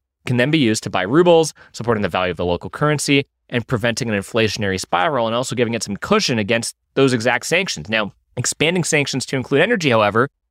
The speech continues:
would, as we just talked about, it would have a huge impact on Western economies. Now, in a research note, Goldman Sachs said they expect oil would rise to a hundred twenty-five dollars per barrel, a drastic increase that would drive up inflation, likely forcing central banks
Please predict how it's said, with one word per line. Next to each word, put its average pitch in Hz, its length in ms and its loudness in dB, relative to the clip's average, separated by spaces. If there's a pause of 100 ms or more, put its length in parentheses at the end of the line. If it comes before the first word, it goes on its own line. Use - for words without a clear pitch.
(320)
would, 135 300 2
as 113 240 0
we 135 80 0
just 127 140 -4
talked 190 240 0
about, 113 240 2 (160)
it - 40 -12
would 135 100 2
have 135 100 0
a 139 40 0
huge 165 500 -2
impact 123 460 -2
on 110 140 -2
Western 104 300 -4
economies. 104 480 -2
Now, 104 100 -2
in 110 60 -2
a 113 80 -2
research 151 420 2
note, 95 240 0 (300)
Goldman 165 340 2
Sachs 120 400 -4
said 107 160 -2
they 104 160 0
expect - 540 -2 (100)
oil 123 380 4 (180)
would 127 160 -2
rise 98 420 0
to 107 140 -2
a 90 60 2
hundred 131 480 -4
twenty-five 120 560 -2
dollars 104 340 2 (100)
per 107 300 0 (300)
barrel, 120 420 2 (200)
a 107 60 -4
drastic 120 600 -4
increase 120 320 -2
that - 80 -6
would 107 100 -4
drive 113 240 0
up 120 100 -6
inflation, 95 600 -4 (300)
likely 143 320 2
forcing 127 360 0
central 120 400 0
banks 98 380 -2